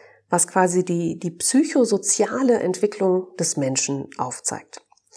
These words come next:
Und ich finde das Stufenmodell so wunderbar, weil ich find's gut und leicht nachvollziehbar. Und ich denke, dass jeder,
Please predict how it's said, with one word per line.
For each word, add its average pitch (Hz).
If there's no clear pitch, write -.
Und 196
ich 240
finde 262
das 214
Stufenmodell 214
so 185
wunderbar, 196
weil 175
ich 208
find's 320
gut 240
und 185
leicht 202
nachvollziehbar. 190
Und 185
ich 185
denke, 226
dass 190
jeder, 247